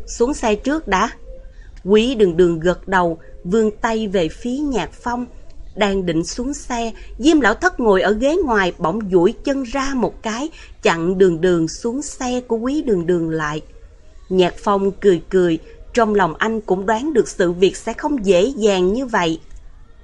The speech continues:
"Thất gia, chuyện giữa chúng ta đừng nên dính đến người không liên can được không? Đường Đường là sau này tôi mới quen, cô ấy hoàn toàn không biết gì về chuyện trước kia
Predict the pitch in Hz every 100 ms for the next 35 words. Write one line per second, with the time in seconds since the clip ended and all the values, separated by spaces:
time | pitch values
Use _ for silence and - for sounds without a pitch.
0 | - - - - - - - - 214 233
1 | - 165 175 190 196 170 - - - -
2 | 208 240 220 247 285 339 403 247 262 262
3 | - - - 180 175 185 220 196 277 320
4 | 320 277 185 160 226 214 220 214 - 233
5 | 240 190 - 240 247 240 - - - -
6 | 165 170 165 170 170 170 208 202 180 170
7 | 208 208 269 220 220 214 - - - 311
8 | 277 311 427 254 214 214 214 208 285 320
9 | 370 185 202 185 185 - 170 185 202 214
10 | - 233 226